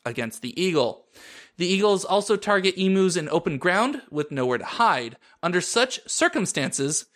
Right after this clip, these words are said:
the emu can only run in a chaotic manner and frequently changes its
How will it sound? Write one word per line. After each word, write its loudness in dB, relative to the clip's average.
the -2
emu 2
can -4
only 0
run 2
in -4
a 0
chaotic 2
manner 4
and 0
frequently -4
changes -2
its -4